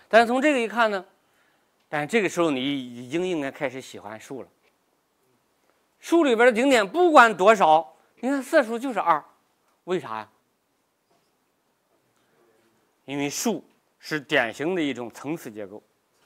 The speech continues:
哎，将来你们就看层次结构，它一分层，妥了，这一层红的，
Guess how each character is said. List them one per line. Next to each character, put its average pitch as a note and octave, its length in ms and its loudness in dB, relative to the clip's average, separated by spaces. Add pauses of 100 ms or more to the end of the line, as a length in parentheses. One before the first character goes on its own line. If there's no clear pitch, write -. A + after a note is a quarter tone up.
(1400)
哎， F3+ 260 -2
将 G3 180 0
来 G#3 60 2
你 G3 80 0
们 D#3 100 -2
就 D#3+ 80 -6
看 E3 200 -2 (180)
层 E3 220 -4
次 F3+ 140 -4
结 C3+ 160 -2
构， B2+ 160 -4 (140)
它 B3 100 2
一 C#4+ 120 6
分 C#4 240 4
层， G3 300 4 (680)
妥 C3+ 160 -2
了， C#3 180 2 (360)
这 A#3+ 100 4
一 A3 140 2
层 E3+ 260 -2
红 D3+ 220 -4
的， D#3+ 200 0